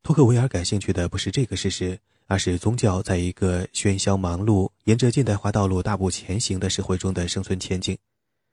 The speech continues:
他认为，比起更加传统、等级更加分明的社会来，美国的民主更需要宗教的支持。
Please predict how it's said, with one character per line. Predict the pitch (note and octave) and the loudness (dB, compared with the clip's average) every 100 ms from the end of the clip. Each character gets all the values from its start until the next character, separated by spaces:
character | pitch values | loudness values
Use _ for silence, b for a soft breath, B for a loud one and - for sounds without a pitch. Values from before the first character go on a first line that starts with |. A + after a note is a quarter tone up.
| _ _ _ _ _ _ | _ _ _ _ _ _
他 | G#2 | 4
认 | F#2+ F2 | 4 2
为， | E2+ F2+ b b - | -2 -4 b b -2
比 | G2+ | 0
起 | F#2+ F2+ | 2 0
更 | F2 F#2+ | -2 -2
加 | F#2+ | -2
传 | - F2+ F2 | -2 -2 -2
统、 | A2 F#2 F2 - - | -2 -2 -2 -4 -2
等 | G2 | 0
级 | G2 A#2+ | 0 0
更 | A#2 | 0
加 | A2+ | -2
分 | A#2 C#3+ | 0 0
明 | A#2+ | 2
的 | F#2+ | 0
社 | G#2 | 0
会 | G2 F2+ | 0 -2
来， | E2+ F2 _ _ _ _ _ - | -4 -8 _ _ _ _ _ 0
美 | A#2 | 4
国 | C3 | 6
的 | C#3+ | 4
民 | G2+ B2+ | 4 0
主 | G#2 F2 F2 | 0 0 -2
更 | - G2 | -2 -2
需 | F2+ G2 | 2 0
要 | F2 | 0
宗 | - A2 | 0 0
教 | B2+ | 2
的 | G2+ F2+ | 0 -2
支 | G2 | -4
持。 | - - | -4 -6